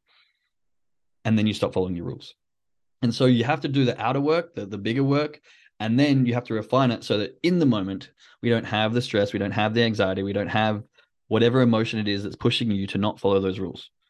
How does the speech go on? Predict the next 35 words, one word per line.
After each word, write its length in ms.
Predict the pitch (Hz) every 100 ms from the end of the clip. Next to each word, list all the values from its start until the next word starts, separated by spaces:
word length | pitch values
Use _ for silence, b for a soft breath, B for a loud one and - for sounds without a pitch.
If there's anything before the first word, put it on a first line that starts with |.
| _
Because 340 | 120 113 101 123 b b b -
logically, 540 | 147 190 185 - 117
most 300 | 120 127 131
of 60 | 117
us 120 | 110
understand 460 | 113 117 - 104 107
the 60 |
concept 340 | - 98 101 82
that 140 | -
following 240 | 110 127
the 80 | 131
rules 260 | 113 107 107
is 160 | 107 -
what's 180 | 113 110
needed, 300 | 101 92 95
and 280 | 95 98 95 - _ -
we 140 | 104
understand 380 | 107 123 135 127
the, 180 | 107 110 _ -
our 220 | 104 101
trading 420 | - 95 98 92 -
rules, 400 | 101 101 98 - _ b b
we 80 | 107
understand 360 | 110 127 127 113
our 120 | 110
trading 260 | 110 101 98
plan. 480 | 139 123 98 104 - b b -
You 100 | 107
know, 60 |
we 140 | 101 107
wrote 220 | 127 123
it, 60 |
we 120 | 101 104
created 400 | 110 123 110
it 120 | 101